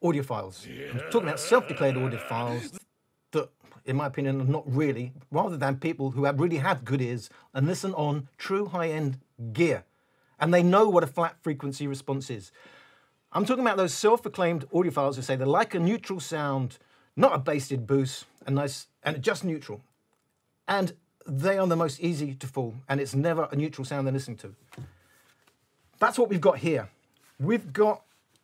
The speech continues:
Speaker 1: a lack of true bass. It sounds, I know you're saying to yourself, if you're one of those people, you're saying to yourself,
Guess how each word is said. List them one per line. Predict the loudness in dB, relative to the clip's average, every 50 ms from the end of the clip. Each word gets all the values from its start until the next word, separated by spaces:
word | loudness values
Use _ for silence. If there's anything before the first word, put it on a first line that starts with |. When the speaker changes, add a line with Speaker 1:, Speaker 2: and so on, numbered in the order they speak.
| _
Speaker 1:
a | -6 -2
lack | 0 0 0 0 -2 -10
of | -12 -12
true | -8 -6 -4 -4 -2
bass. | -2 -2 -2 -2 -4 -8 -10 -18 -20 _ _
It | -8 -8 -6
sounds, | -4 0 2 4 4 2 0 -4 -14 -20 -20 -8 -4
I | 0 4
know | 6 6
you're | 6 6 4 0
saying | 0 -2 -2 -2 -4
to | -4 -6
yourself, | -4 -2 0 0 0 -2
if | -4 -6 -4
you're | -2
one | 0 2 2
of | 2
those | 2 0 -2
people, | -4 -4 -4 -2 0
you're | 0 0 0
saying | 0 -2 -2 -2
to | -2 -4
yourself, | -4 -2 -2 -2 -2